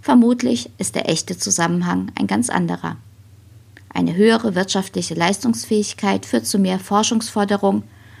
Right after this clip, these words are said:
und mehr wissenschaftlichen Publikationen. Und das sorgt dann letzten Endes für mehr Nobelpreise.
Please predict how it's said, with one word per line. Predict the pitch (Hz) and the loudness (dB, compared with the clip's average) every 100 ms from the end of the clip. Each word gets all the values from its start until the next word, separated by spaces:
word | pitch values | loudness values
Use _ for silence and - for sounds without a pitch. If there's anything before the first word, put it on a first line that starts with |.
| - - | -20 -18
und | 247 | 0
mehr | 240 214 | 2 2
wissenschaftlichen | 180 - 196 196 - 208 202 226 | 0 0 -2 -2 -4 -4 -2 -2
Publikationen. | - - 233 240 240 - 175 170 165 - - - - - - - | -4 -4 -2 -2 -2 -4 -2 -2 -6 -14 -20 -20 -20 -20 -20 -6
Und | - 254 | 0 2
das | 196 208 - - | 2 0 -4 -8
sorgt | - 190 - | -2 -2 0
dann | 196 | -2
letzten | 185 175 - 202 | 0 -2 -2 -2
Endes | 185 165 170 175 | -2 -2 -2 -6
für | - 233 | -2 2
mehr | 196 170 | 4 2
Nobelpreise. | 175 190 180 175 - 170 170 | 0 -2 -2 -4 -4 -4 -4